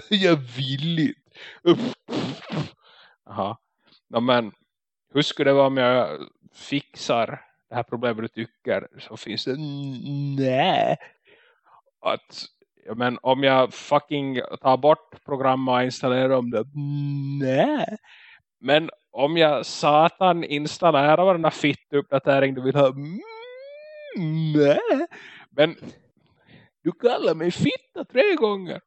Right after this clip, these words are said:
Och som att, oj, vittu. Som på riktigt. Att det har varit ett sånt helvete att få den här ursprungliga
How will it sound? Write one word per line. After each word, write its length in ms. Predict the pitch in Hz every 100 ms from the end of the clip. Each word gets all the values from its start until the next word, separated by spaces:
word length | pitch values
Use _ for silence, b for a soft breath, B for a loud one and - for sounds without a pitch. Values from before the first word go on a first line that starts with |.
| _
Och 160 | 95
som 120 | - 127
att, 80 | -
oj, 260 | 104 110
vittu. 680 | 110 131 - _ _ 139 139 - _ _ _ _ _ _ _
Som 200 | - 123
på 140 | 123 123
riktigt. 560 | 131 143 - - 113 - b b b b b b _ _
Att 400 | - 131 _ _ _ _ _ _ _
det 120 | -
har 120 | 143
varit 220 | 151 151 147
ett 80 |
sånt 220 | - 160 -
helvete 1120 | - - 190 202 196 160 120 117 - 107 - - _ _
att 340 | - 131 - -
få 300 | 131 131 147 _
den 120 | 127 117
här 360 | 120 117 135 - _ _ _ _ -
ursprungliga 960 | 127 131 - 135 147 139 131 127 127